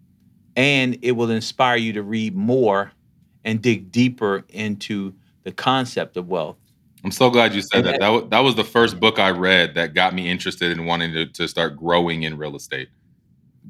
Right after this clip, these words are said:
Speaker 2: Incredible book. Definitely an incredible first place to start, to start checking, um, understanding how big that world is. Yeah.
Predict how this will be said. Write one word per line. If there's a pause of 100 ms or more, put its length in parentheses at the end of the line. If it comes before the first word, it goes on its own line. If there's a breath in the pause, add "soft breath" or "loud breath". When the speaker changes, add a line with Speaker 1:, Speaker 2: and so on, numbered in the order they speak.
(100)
Speaker 2:
Incredible
book.
Definitely
an
incredible (120)
first
place
to
start, (400)
to
start
checking,
um,
understanding
how
big
that
world
is. (1400)
Yeah.